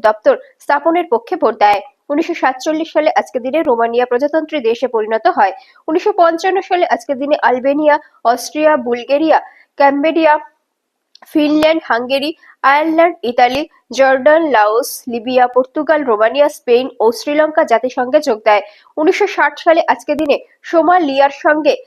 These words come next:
চীনের কূটনৈতিক সম্পর্ক প্রতিষ্ঠিত হয়। উনিশশো একষট্টি সালে আজকের দিনে তানজানিয়া জাতিসংঘে যোগ দেয়। উনিশশো একাশি সালে আজকের দিনে ইহুদিবাদী ইসরায়েলের সংসদ অধিকৃত গোলান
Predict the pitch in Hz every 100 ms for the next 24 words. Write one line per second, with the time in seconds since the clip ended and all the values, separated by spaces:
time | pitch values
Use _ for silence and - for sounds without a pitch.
0 | _ - 320 320 320 330 330 339 339 339
1 | - 254 226 233 240 320 277 269 269 247
2 | 233 233 208 196 _ _ 294 349 403 -
3 | 302 370 359 370 359 339 - 233 277 285
4 | 254 - _ _ 294 285 349 339 320 240
5 | 233 269 285 277 302 233 208 208 190 -
6 | _ _ _ _ 339 381 453 - 320 370
7 | 381 370 349 339 - 311 294 311 - -
8 | _ 330 320 415 403 302 294 302 320 254
9 | 233 294 294 294 302 - _ - 294 262
10 | 269 302 269 277 349 - 320 320 294 -
11 | - - 226 285 320 359